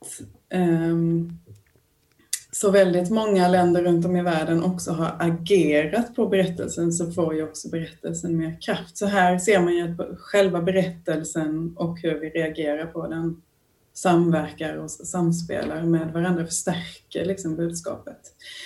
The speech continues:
Medans, eh, i klimatfrågan så blir berättelsen kanske snarare att,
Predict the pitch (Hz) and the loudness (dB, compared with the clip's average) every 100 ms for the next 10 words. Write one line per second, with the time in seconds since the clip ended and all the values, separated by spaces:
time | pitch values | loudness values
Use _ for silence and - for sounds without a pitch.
0 | - - 190 175 170 165 170 165 160 156 | -18 -6 2 4 6 4 0 0 -2 -4
1 | 160 - - - 185 190 180 170 170 165 | -8 -12 -12 -2 2 4 6 4 2 -2
2 | 160 156 156 160 170 185 202 196 190 175 | -2 -2 -2 -2 -2 4 4 6 4 2
3 | 170 170 160 - 156 160 165 165 165 170 | 0 -4 -4 -2 -2 -2 -4 -4 0 2
4 | 160 156 156 156 156 | 2 -2 -8 -10 -10